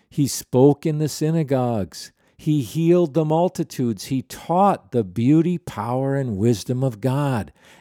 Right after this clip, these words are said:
and went about doing only good to everyone he met, and still they rejected and crucified him. Was Jesus' coming then a failure?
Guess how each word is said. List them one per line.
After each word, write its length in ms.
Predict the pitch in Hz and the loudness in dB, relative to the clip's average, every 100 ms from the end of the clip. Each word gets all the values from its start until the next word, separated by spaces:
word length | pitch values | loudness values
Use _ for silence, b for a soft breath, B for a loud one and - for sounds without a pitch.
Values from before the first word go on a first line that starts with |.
| - | -8
and 320 | 113 107 98 | -6 -4 0
went 280 | 107 143 - - | 0 0 -2 -6
about 640 | 113 117 135 135 - - | -4 -2 0 -2 -4 -2
doing 420 | 147 151 139 139 - | 0 2 -2 -6 0
only 440 | 147 170 175 175 | 0 2 0 -4
good 480 | 135 123 160 175 135 | -4 0 2 2 -2
to 200 | - 156 - | -4 -4 0
everyone 600 | 165 185 220 202 180 165 | 0 2 0 0 0 0
he 180 | 156 135 | -2 -2
met, 460 | 92 92 101 _ b b b 127 | -2 -2 -4 _ b b b -6
and 320 | 131 139 131 | -4 -4 -6
still 920 | - - - 143 151 131 101 71 - _ | -10 -12 0 4 6 6 4 -2 -12 _
they 240 | 113 98 90 | -4 0 0
rejected 880 | 90 71 87 113 - - 110 104 - | -2 -4 -2 -2 -4 -2 -2 -2 -6
and 280 | - 73 - | -14 -14 -16
crucified 920 | - 98 92 - 92 - 85 82 82 65 | -8 -6 -6 -6 -8 -6 -6 -4 -6 -8
him. 520 | - 76 65 64 - _ _ _ _ _ _ _ _ _ _ _ b b b b b b b b - | -12 -12 -14 -20 -20 _ _ _ _ _ _ _ _ _ _ _ b b b b b b b b -6
Was 400 | 131 175 220 156 | 2 2 2 -2
Jesus' 500 | - 147 147 143 - | 0 0 2 -2 -4
coming 500 | - 123 117 120 101 | -6 -4 -4 -4 -2
then 200 | 95 107 | -2 -2
a 100 | 87 | -4
failure? 840 | - - 80 92 95 92 95 - | -8 -6 -2 -2 0 -2 -4 -10